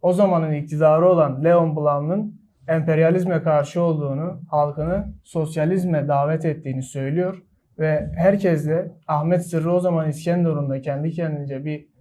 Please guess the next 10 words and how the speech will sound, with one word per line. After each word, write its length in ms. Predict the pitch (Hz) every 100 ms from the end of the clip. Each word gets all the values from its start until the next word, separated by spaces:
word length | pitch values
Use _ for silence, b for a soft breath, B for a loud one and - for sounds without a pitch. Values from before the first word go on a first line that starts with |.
| _
sancak 500 | - 151 147 160 165
gibi 200 | 156 147
bir 100 | 160
toplantı 520 | 165 156 147 139 139
yeri 280 | 165 151 165
kuruyor. 420 | 160 135 156 196 _ _ _ -
Herkesi 380 | 196 190 156
oraya 300 | 160 151 156
davet 360 | 165 147 156 156
ediyor. 340 | 139 143 131